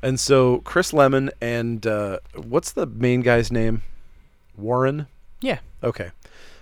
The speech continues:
Speaker 1: Uh, Chris Lemmon and Warren, I don't know what Chris Lemon's name is. Jonathan, maybe? Something like that.
Speaker 2: It is Jonathan.
Speaker 1: Oh, cool. Okay, Jonathan. I wanna call him Chris Lemon,
Speaker 2: Go
Speaker 1: 'cause
Speaker 2: for it.
Speaker 1: Come on,
Speaker 2: Is
Speaker 1: it's
Speaker 2: that his
Speaker 1: Chris
Speaker 2: real
Speaker 1: Lemon.
Speaker 2: name?
Speaker 1: Yes.
Speaker 2: I've never heard of him. Is he a
Speaker 1: Uh,
Speaker 2: big
Speaker 1: he's
Speaker 2: actor?
Speaker 1: Jack Lemon's son.
Speaker 2: Okay.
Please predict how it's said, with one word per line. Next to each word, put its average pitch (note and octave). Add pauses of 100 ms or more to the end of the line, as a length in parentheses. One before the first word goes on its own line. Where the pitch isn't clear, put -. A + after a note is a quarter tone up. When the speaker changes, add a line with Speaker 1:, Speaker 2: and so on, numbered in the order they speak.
(100)
Speaker 1:
Uh, A#2
Chris -
Lemmon D3
and A#2+
Warren, A2
I A#2
don't A#2+
know A2
what G2+
Chris -
Lemon's F#2
name F2+
is. F2+
Jonathan, A#2+ (240)
maybe? A#2 (140)
Something E2
like D2+
that. D2+ (120)
Speaker 2:
It C#3
is D#3+
Jonathan. - (400)
Speaker 1:
Oh, G3+
cool. A2+ (220)
Okay, G2
Jonathan. A#2
I F3+
wanna B3+
call D#3+
him B2+
Chris -
Lemon, F2
Speaker 2:
Go G3
Speaker 1:
'cause C#4+
Speaker 2:
for A#2+
it. - (100)
Speaker 1:
Come C3
on, F#2+
Speaker 2:
Is F#2
Speaker 1:
it's D3
Speaker 2:
that D3
his D#3+
Speaker 1:
Chris C#3+
Speaker 2:
real D#3
Speaker 1:
Lemon. G#3
Speaker 2:
name? A#2+
Speaker 1:
Yes. G2+
Speaker 2:
I've D#3
never D#3+
heard D#3
of B2+
him. C3 (200)
Is -
he D3
a C3+
Speaker 1:
Uh, C3+
Speaker 2:
big B2
Speaker 1:
he's C#3+
Speaker 2:
actor? C4+
Speaker 1:
Jack C#3
Lemon's B2
son. F#2+ (260)
Speaker 2:
Okay. G#3+